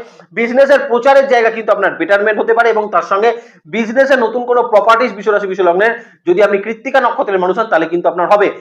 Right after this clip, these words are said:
রোহিণী নক্ষত্রের মানুষের কিন্তু যারা যে কোনো টাইপ ডেকোরেশনের বিজনেস করছেন, যারা কিন্তু রোহিণী নক্ষত্রের মানুষ কোনো অনলাইন ভিত্তিক বিজনেস করছেন, যারা রোহিণী নক্ষত্রের মানুষ কোনো কিছু ক্ষেত্রে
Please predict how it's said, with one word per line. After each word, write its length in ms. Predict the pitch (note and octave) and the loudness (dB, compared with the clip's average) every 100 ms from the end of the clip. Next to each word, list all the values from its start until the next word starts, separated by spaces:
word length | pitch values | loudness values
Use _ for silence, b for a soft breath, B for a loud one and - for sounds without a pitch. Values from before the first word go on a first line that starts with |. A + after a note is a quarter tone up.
| B B D#3+ | B B 0
রোহিণী 340 | G3 A#3 D4 D4 | 2 2 2 4
নক্ষত্রের 520 | C#4 B3+ A#3+ A3+ G#3 | 2 2 2 2 2
মানুষের 260 | F#3+ F#3+ F#3+ | 0 0 -2
কিন্তু 160 | G#3 A3+ F#3+ | -6 -10 -2
যারা 160 | G3 G3+ G3+ | 2 2 2
যে 80 | G3 G3+ | -2 0
কোনো 120 | B3+ B3+ | 2 2
টাইপ 160 | A3 F#3 F3+ | 2 2 0
ডেকোরেশনের 540 | G#3 B3+ B3+ B3 G#3 | 2 2 2 -2 -4
বিজনেস 240 | G3 F#3+ F3+ | -6 -6 -2
করছেন, 240 | F#3+ F#3 A#3+ - B B F#3 | -2 0 -2 -4 B B 2
যারা 160 | G3+ A#3 | 4 4
কিন্তু 160 | B3+ C4 | 0 2
রোহিণী 220 | A#3 A3+ A#3+ | 2 2 0
নক্ষত্রের 380 | A3+ A#3+ A#3 A#3 | -2 -2 0 0
মানুষ 120 | A#3+ A#3+ | 0 0
কোনো 120 | A3 E3+ | 0 2
অনলাইন 260 | F#3 A#3+ C4 | 4 4 4
ভিত্তিক 260 | A3+ A3+ G#3+ F#3 | 2 -6 -8 -8
বিজনেস 240 | F#3+ G3 | -4 -2
করছেন, 220 | G#3 G#3+ A#3 | -2 -2 0
যারা 180 | G3+ F3+ | 0 2
রোহিণী 300 | F3 B3 C4 | 2 0 0
নক্ষত্রের 480 | A#3+ A#3 A3+ G#3+ G#3+ | -2 -2 -2 -2 -2
মানুষ 140 | B3 - b b b | -4 -6 b b b
কোনো 140 | A3+ C#4 C4+ | 0 2 2
কিছু 140 | A#3+ | -2
ক্ষেত্রে 240 | A#3 A#3+ | -4 -2